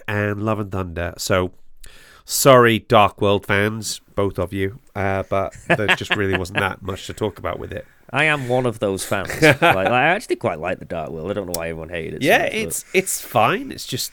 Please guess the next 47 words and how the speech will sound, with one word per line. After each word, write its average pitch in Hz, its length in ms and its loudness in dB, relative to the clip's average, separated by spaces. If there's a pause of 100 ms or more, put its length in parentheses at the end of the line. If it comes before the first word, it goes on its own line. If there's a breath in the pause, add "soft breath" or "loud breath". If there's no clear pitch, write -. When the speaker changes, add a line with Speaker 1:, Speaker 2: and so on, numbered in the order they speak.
Speaker 1:
there's 98 140 -10
not 101 200 -2
a 101 60 0
lot 98 280 -4
to, 110 160 -2
Speaker 2:
<laughs> - 20 -14
Yeah, 170 180 0
yeah. 139 80 -2
Speaker 1:
to 120 60 -2
say, 127 400 0
Speaker 2:
Like, - 80 -4
Speaker 1:
really, 87 240 -2
Speaker 2:
Thor 180 180 4
Speaker 1:
on 202 60 0
Speaker 2:
the 196 60 0
Speaker 1:
the - 60 -6
Speaker 2:
Dark 160 260 2
Speaker 1:
issue. 139 60 -6
Speaker 2:
World 117 380 0
was 123 280 0
a 120 160 0
film. 95 580 -4
Speaker 1:
Yes. - 680 -4 (140)
We'll 196 240 10
be 180 220 4
asking, 156 580 2
what 139 360 4
do 147 80 -14
the 156 80 2
Greeks 147 360 -2
have 135 160 2
to 127 80 -4
do 123 180 0
with 123 140 0
how 110 160 0
we 107 100 -2
see 110 220 -2
God, 113 340 0 (100)
and 123 340 -4 (160)
what 143 280 4
does 143 140 -6
it 180 100 -6
mean 127 380 -4
to 110 420 -4
let 101 180 -4
someone 107 340 -8
go? 95 280 -6